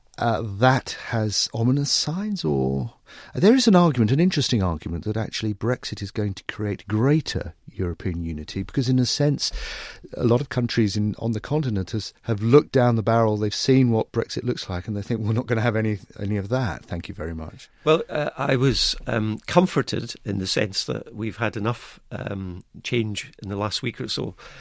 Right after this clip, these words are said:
Speaker 2: with the Spanish elections, because I think had we had a significant political swing there that disturbed the markets,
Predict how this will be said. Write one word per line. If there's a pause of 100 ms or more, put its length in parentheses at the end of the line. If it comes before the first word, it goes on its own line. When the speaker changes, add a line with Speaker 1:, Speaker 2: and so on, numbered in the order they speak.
(100)
Speaker 2:
with
the
Spanish
elections, (260)
because
I
think
had
we
had
a
significant
political
swing
there
that
disturbed
the
markets,